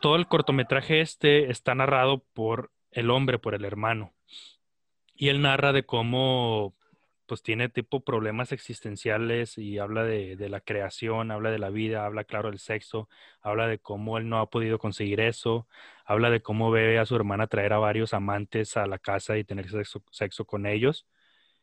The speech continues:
Y habla de que, pues, terminó embarazada y, y platica así varias cosas. Platica también de una vez que viendo a la hermana teniendo sexo con una de las, del, de los hombres que llevaba, pues, él se estaba masturbando y todo, y luego...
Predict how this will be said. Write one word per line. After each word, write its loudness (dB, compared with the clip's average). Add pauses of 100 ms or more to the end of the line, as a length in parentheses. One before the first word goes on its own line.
(300)
Y 4
habla 4
de 4
que, 2
pues, -6
terminó -2
embarazada 2
y, -6 (1800)
y -12
platica 2
así 2
varias 4
cosas. 2
Platica 0
también -2
de -2
una 0
vez 0
que 2
viendo -2
a 0
la 2
hermana -2
teniendo -8
sexo -10
con -8
una -6
de -6
las, -8
del, -10
de -12
los -14
hombres -6
que -10
llevaba, -2
pues, -8
él -10
se -14
estaba -4
masturbando -6
y -18
todo, -4
y -4
luego... -8